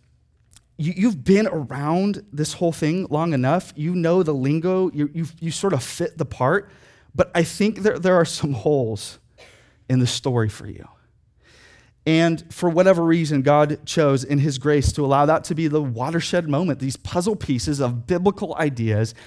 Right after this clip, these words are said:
and ideas about God and sort of fragmented s-, parts of the story by God's grace and by the ministry of the Holy Spirit started, th-, these things began to align. It, and it, it, it led me to a saving knowledge of Jesus Christ.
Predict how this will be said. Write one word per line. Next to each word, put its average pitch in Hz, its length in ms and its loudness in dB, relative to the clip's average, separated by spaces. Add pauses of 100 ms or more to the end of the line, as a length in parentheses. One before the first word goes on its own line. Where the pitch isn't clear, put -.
(200)
and 156 100 2
ideas 156 460 4
about 190 280 4
God 107 300 2 (240)
and 147 140 -2
sort 180 180 0
of 151 80 0
fragmented 190 800 4
s-, - 160 -8
parts 170 400 2
of 156 200 -2
the 147 80 0
story 139 680 0 (320)
by 151 140 2
God's 160 340 2
grace 143 320 4
and 147 160 0
by 165 140 6
the 156 100 2
ministry 175 560 2
of 170 80 0
the 156 80 2
Holy 156 200 0
Spirit - 520 -2
started, 202 440 -4
th-, 170 180 -6
these 175 220 -2
things 214 280 -2
began 170 380 0
to 160 140 -2
align. 127 600 0 (420)
It, 165 240 -2 (300)
and 156 220 2
it, 165 200 2
it, 170 180 0
it 170 120 2
led 180 340 4
me 185 120 0
to - 120 -8
a 135 60 -2
saving 185 600 -2
knowledge 139 520 -2
of 120 120 -6
Jesus 117 440 -6
Christ. - 580 -20